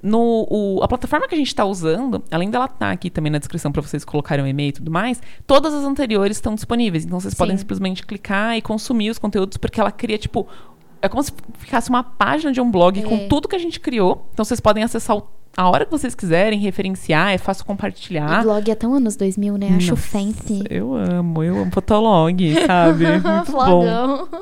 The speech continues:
Speaker 1: E aí, é... nossa, minha maior felicidade é que o Flogão acabou.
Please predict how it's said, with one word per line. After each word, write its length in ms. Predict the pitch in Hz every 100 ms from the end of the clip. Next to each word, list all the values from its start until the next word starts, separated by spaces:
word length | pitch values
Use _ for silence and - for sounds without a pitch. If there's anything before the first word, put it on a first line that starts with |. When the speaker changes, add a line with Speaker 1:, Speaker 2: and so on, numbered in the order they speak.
| - - - - - - - -
Speaker 1:
E 100 | 208
aí, 540 | 180 214 269 262 190 -
é... 840 | 180 175 170 165 165 160 160 151 -
nossa, 340 | 160 156 -
minha 140 | 151
maior 260 | 151 147 151
felicidade 560 | - 196 - 165 151 147
é 20 |
que 80 | 165
o 20 |
Flogão 460 | - 165 156 143 143
acabou. 520 | - 139 143 165